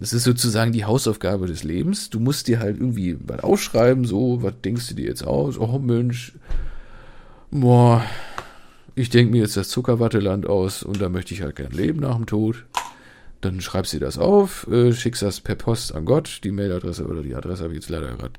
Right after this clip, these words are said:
wieder vergessen, die muss ich auch nochmal wieder raussuchen. Dann, äh, genehmigt dir das, äh, ge-, genehmigt dir, dir das und, äh, dann ist alles super. Dann ist dann dein Tod schon mal gesichert, du kannst dann mit Freude abtreten, du weißt, du hast dann deine geile Welt dir da erschaffen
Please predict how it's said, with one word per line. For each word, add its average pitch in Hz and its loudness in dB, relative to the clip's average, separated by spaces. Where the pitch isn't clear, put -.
wieder - -8
vergessen, 139 -6
die 110 -6
muss 82 -8
ich 85 -10
auch 131 -6
nochmal 117 -4
wieder 104 -4
raussuchen. 95 -6
Dann, 67 -6
äh, 64 -8
genehmigt 151 0
dir - 2
das, 113 0
äh, 82 -4
ge-, 85 -6
genehmigt 123 -4
dir, 123 -2
dir 101 -2
das - -4
und, 92 -6
äh, 85 0
dann 104 -2
ist 117 -2
alles 120 2
super. - -8
Dann 101 -2
ist 123 -2
dann 95 0
dein 85 0
Tod 147 2
schon 127 0
mal 101 2
gesichert, 147 -4
du 110 -2
kannst 117 -2
dann 92 0
mit 110 -2
Freude 107 2
abtreten, 107 -2
du 87 -6
weißt, 107 -2
du 98 -2
hast - -6
dann 87 -8
deine 76 -6
geile 73 -8
Welt 135 -4
dir 120 0
da 110 2
erschaffen 92 -4